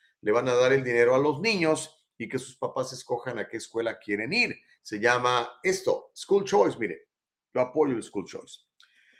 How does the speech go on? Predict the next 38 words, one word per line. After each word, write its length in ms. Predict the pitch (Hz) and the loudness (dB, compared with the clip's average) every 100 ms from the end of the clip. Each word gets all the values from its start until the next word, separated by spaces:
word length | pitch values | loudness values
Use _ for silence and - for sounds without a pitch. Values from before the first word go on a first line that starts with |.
| _ - | _ 2
La 160 | 127 147 | 10 10
legislatura 680 | 151 151 135 143 139 220 | 10 6 6 6 6 4
de 100 | 214 | 2
Froli-, 600 | 190 151 127 127 170 160 | 2 2 4 4 2 0
de 140 | 131 117 | 0 -2
Florida 680 | 120 123 170 120 117 - _ _ | 0 -2 -2 -2 -2 -6 _ _
aprobó 460 | 120 127 139 139 175 | -2 0 0 0 -2
el 100 | 185 | -4
proyecto 500 | 160 139 151 151 139 | -4 -2 -4 -2 -2
de 60 | |
ley 200 | 127 143 | 0 0
que 100 | 135 | -2
se 120 | 117 135 | -6 -4
llama 180 | 127 | -4
name, 600 | 117 131 190 160 113 92 - | -6 -4 -2 0 -2 -6 -6
N 280 | 143 143 | -4 -2
A 160 | 127 127 | -2 -2
M 240 | 131 123 117 | -2 -4 -6
E, 460 | - 143 135 - _ _ _ _ | -2 0 -2 -6 _ _ _ _
que 120 | 123 | -2
pondrá 380 | 120 120 123 143 | 2 2 4 4
a 40 | |
disposición 640 | 151 135 127 127 107 127 139 | 2 -2 -2 -8 -6 -4 -2
de 120 | 110 - - | -4 -6 0
todas 260 | 208 208 | 2 2
las 160 | 196 - | 0 -2
familias 380 | 139 143 123 107 | -2 0 0 0
de 100 | 147 | -2
Florida 520 | 143 135 131 131 - _ _ - | 0 4 4 2 -2 _ _ -10
cupones 560 | 160 139 196 196 170 | -10 2 4 4 2
escolares 680 | 139 135 135 135 139 147 110 | -2 0 4 6 6 4 2
válidos 460 | 143 151 156 151 - | 4 4 4 -2 -2
para 220 | 123 117 | -2 0
la 120 | 117 | -2
matrícula 680 | 117 113 131 147 143 151 123 | -4 -6 -2 -2 0 2 2
de 80 | |
escuelas 420 | 110 - 139 147 - | 0 -4 -4 -4 -6
privadas 640 | 120 117 147 139 135 - | -6 4 4 6 2 -2